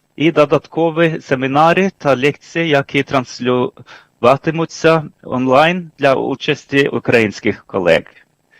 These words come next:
Ми дуже вражені тим, як українські дослідники та університети продовжують працювати в умовах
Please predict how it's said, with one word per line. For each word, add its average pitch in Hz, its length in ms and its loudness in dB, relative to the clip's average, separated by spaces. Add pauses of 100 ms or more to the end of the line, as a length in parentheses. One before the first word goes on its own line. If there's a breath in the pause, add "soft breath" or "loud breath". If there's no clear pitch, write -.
(440 soft breath)
Ми 156 120 0
дуже 180 400 4
вражені 151 580 0
тим, 180 400 -2
як 143 260 0
українські 147 520 -2
дослідники 143 680 -4
та 135 140 2
університети 135 800 -2
продовжують 147 1080 -2
працювати 131 840 0
в 123 60 -4
умовах 113 600 -4